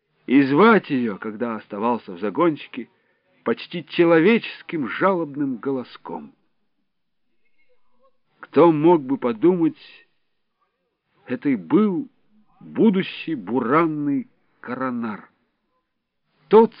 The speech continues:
самый неутомимый и могучий, который станет со временем знаменитостью округи.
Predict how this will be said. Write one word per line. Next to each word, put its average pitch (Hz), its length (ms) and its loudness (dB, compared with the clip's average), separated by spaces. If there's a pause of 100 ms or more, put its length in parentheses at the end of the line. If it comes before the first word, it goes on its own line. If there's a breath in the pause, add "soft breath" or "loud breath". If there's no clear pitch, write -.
(140)
самый 190 500 2
неутомимый 165 960 0
и - 20 0
могучий, 143 840 -2
который 131 400 -6
станет 165 440 -4
со 123 80 -6
временем 160 520 -2 (520 soft breath)
знаменитостью 180 1000 2
округи. 87 600 -14